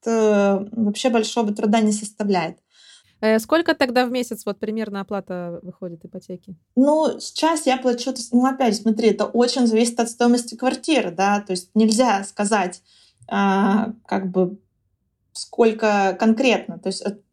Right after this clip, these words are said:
Speaker 1: базу-, ну, нужно смотреть базовую стоимость.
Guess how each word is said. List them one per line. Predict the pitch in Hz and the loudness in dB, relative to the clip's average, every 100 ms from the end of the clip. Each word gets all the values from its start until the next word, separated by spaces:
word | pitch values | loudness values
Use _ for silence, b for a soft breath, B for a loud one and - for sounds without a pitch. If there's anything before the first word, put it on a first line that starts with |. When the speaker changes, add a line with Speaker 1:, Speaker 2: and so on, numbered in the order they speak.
| _ _ | _ _
Speaker 1:
базу-, | - - 202 208 220 214 208 | -20 -14 0 2 2 0 2
ну, | 233 214 180 | 4 2 2
нужно | 208 214 214 | 2 2 0
смотреть | 196 214 208 214 190 | 0 2 4 2 2
базовую | 208 208 208 214 | 0 0 -2 -2
стоимость. | - 262 220 196 202 | 0 2 2 2 -2